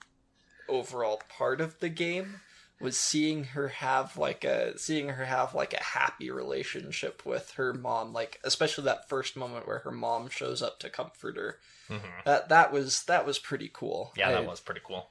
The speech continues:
Speaker 1: I liked that, uh, I liked that a lot. Anyway, so it sounds like you guys both, uh, both enjoyed it. Um, would you guys like to see more games like this, like, in, in general, I guess?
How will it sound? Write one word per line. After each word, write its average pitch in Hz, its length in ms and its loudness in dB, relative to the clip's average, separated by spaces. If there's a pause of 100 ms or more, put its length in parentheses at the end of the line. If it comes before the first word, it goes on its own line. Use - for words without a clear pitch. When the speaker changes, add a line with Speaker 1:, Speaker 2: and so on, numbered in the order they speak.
(120)
Speaker 1:
I 151 80 6
liked 135 400 4
that, 98 180 0
uh, 82 180 -2 (100)
I 127 60 0
liked 117 280 -2
that 92 180 -4
a 65 40 -6
lot. 73 260 -4 (420)
Anyway, 151 360 6
so 165 180 8
it 156 220 2
sounds 285 200 2
like 190 200 2
you 147 80 -2
guys 143 180 6
both, 139 460 2
uh, 131 280 2
both 139 300 -2
enjoyed 127 560 -2
it. - 420 -2
Um, 127 600 -4 (340)
would 147 440 -2
you 165 100 -6
guys 165 280 -4
like 151 220 2
to 143 100 -10
see 135 540 -4 (760)
more 131 460 2
games 135 540 -2
like - 320 -4
this, - 460 0
like, - 260 -2 (380)
in, 127 280 -2
in 123 280 -6
general, 123 440 -2
I - 120 -2
guess? - 500 -6